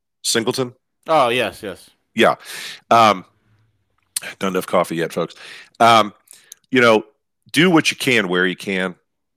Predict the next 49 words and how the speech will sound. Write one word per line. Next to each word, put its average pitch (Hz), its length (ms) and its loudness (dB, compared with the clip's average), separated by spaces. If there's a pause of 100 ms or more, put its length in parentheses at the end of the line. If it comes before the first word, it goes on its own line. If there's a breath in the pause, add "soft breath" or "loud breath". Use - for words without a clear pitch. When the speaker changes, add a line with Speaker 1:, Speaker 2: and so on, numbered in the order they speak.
(160)
Speaker 1:
And, 95 320 -2
and 98 180 -2
I 101 100 0
know, 98 360 -2 (100)
you 101 160 -6
know, 82 240 -6 (480)
last 101 300 -2
thing 104 120 -4
anybody 90 220 -4
wants 85 160 -6
to - 100 -10
do 92 60 -4
right 85 160 -6
now 85 80 -10
is 85 80 -6
spend 95 220 -8
a 82 40 -10
lot 78 200 -6
of 80 80 -8
money. 90 240 -8
And 80 80 -10
I 82 80 -6
don't 85 160 -10
know 85 100 -10
that 78 160 -14
you 80 60 -16
need 87 220 -14
to - 60 -10
spend 87 340 -8
"quote 90 180 -8
unquote" 82 280 -10
a - 80 -8
lot 87 240 -2
of 80 120 -10
money. 69 240 -16
But, 90 260 -6 (960 soft breath)
you 127 160 -4
know, 117 220 0
try - 260 0
to 151 80 0
keep 120 260 -2
at 98 60 -8
least 95 220 -6
a 90 40 -10
half 87 240 -4
a - 40 -20
tank 90 260 -12
of 87 80 -18
fuel 85 420 -10